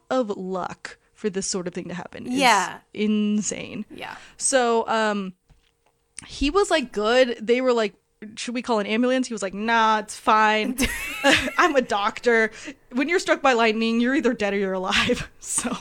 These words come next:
Speaker 2: I mean, y-, yeah, sure.
Speaker 1: I mean, I, I think that's what he was saying, but I think you could also get burned really bad.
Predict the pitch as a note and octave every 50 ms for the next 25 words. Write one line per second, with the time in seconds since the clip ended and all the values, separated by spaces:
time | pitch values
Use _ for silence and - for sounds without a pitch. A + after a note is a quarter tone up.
0 | - - - G3+ G#3+ A#3+ A#3+ A#3 A#3 B3 A#3 A#3+ A#3 B3+ B3 A#3 A3 - B3 A#3+
1 | A#3 - - - - - - - - - - C4+ C#4+ D4+ D#4+ D#4 - - _ -
2 | - C4+ C4+ - C4+ B3+ G4 G#4+ G#4+ A#4 A4+ - D#4+ C4 B3+ G#3+ G#3 - - -
3 | G#3+ G#3+ B3 C#4 D4 A#3+ A#3+ - G3+ A3+ A3 - F4+ F#4 - A4 - - D4 B3+
4 | B3 - A#3+ B3+ G#3+ F#3 - - A#3 A#3 A#3 A3 G3+ F3+ G#3 G3+ F#3+ F#3+ G3 F#3+
5 | F3 D#3 D3+ -